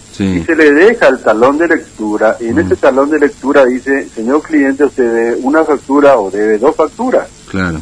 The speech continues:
Speaker 2: O sea, es un aviso de que ese cliente está debiendo efectivamente una o dos facturas,
Speaker 1: Mm.
Speaker 2: ¿cierto?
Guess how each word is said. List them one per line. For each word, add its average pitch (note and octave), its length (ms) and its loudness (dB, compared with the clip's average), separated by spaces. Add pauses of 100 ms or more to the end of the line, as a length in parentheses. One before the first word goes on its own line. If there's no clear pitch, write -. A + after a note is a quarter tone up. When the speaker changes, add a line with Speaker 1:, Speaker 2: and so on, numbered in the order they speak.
Speaker 2:
O G2+ 40 -12
sea, B2 180 2
es D3 120 -4
un E3 120 0
aviso E3+ 480 2
de D3 140 4
que B2 380 0
ese B2 400 0
cliente B2+ 340 0
está D#3+ 500 4 (340)
debiendo C3+ 520 0
efectivamente B2 880 -2 (400)
una B2+ 260 0
o A#2 140 2
dos A2 180 2
facturas, G#2+ 520 -2 (280)
Speaker 1:
Mm. E2+ 280 -6 (240)
Speaker 2:
¿cierto? C#3 340 -4